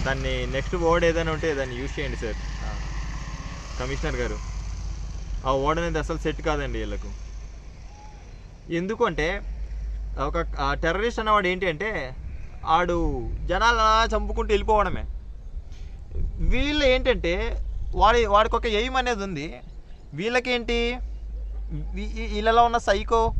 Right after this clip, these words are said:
వీళ్ళలో ఉన్న శాడిజం, వీళ్ళలో ఉన్న ఆ ఫీలింగ్స్, కొత్త కొత్త ఫీలింగ్స్ ఏవైతే ఉన్నాయో ఆ ఫీలింగ్స్ అన్నింటినీ కూడా వీళ్ళు బయట జనాలపైన చూపించడానికి వచ్చేసి, "ఏ ఏమైంది,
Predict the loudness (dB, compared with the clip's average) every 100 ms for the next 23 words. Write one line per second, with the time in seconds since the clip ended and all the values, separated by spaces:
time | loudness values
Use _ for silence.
0 | 0 0 -2 0 2 2 2 0 2 6
1 | 6 4 0 0 -4 -6 -6 -4 -4 -2
2 | 0 2 4 4 4 4 6 4 0 -2
3 | -6 -8 -8 -8 -6 -4 2 6 6 4
4 | 0 -2 0 2 2 2 0 0 0 0
5 | 0 2 2 2 2 2 0 0 -2 0
6 | 0 0 0 -2 -2 0 4 4 4 0
7 | -2 -2 -2 0 2 4 6 6 6 4
8 | 6 6 4 0 0 -2 -2 -2 -2 -2
9 | -2 -2 0 0 4 4 4 2 0 -2
10 | -4 -4